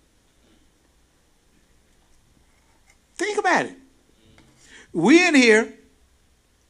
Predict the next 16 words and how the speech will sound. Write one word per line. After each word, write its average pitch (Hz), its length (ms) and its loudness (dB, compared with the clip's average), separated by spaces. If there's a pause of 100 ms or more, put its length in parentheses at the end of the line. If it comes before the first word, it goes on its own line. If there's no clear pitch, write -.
(200)
prayers 220 480 4
have 202 120 -6
gone 214 320 -2
forward, 220 460 -8 (1700)
teaching 233 380 0
have 208 140 -2
gone 214 300 -2
forward. 233 440 -8 (1800)
We 196 280 4
believe 233 340 0
we're 233 140 2
in 220 60 0
the 220 60 0
will 240 240 0
of 254 60 -4
God, 277 340 -8